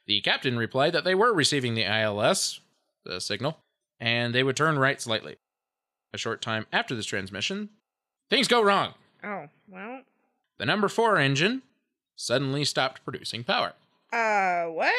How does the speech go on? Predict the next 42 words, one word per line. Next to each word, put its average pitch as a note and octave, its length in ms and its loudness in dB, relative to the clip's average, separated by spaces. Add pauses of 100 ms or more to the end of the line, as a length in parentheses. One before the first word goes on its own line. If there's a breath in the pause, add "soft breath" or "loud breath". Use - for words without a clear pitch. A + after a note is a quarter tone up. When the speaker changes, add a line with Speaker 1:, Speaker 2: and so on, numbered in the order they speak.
(100)
Speaker 1:
This A#2+ 140 -2
is A2+ 100 -2
the A#2 140 2
engine A2+ 380 -4 (500)
on A#2 80 -6
the G#2+ 100 -2
outside G#2+ 540 -2 (260)
on G#2 140 -8
the F#2 80 -6
right G2+ 240 -2
wing. E2+ 120 -10 (200)
Speaker 2:
Yeah, F#3 160 0
yeah, E3+ 200 -4
yeah. G#2+ 60 -12 (580)
Speaker 1:
So G2 260 0
from, G2+ 340 -6 (120)
the A#2+ 120 0
engines A#2+ 300 -2
are A2 60 -4
numbered A2 340 -4
from G2 200 -8
left G2+ 320 -6 (100)
to G2+ 120 -14
right. - 320 -14
Speaker 2:
Yes. - 360 -14 (540)
Speaker 1:
We're - 80 -20
talking F#2+ 160 -8
about F2+ 120 -10
the - 80 -16
far F2+ 240 -4
right. F2 220 -12 (160)
Speaker 2:
If F#3 140 -12
you, B3 240 -4
if A#3+ 160 -6
you A#3+ 380 -8 (440)
haven't C#4 440 -6
been G3 140 -4
here E3+ 160 -10
before, - 420 -16 (380)
Speaker 1:
Yes. - 220 -6
Speaker 2:
that's G3 260 -6
how G3+ 260 -2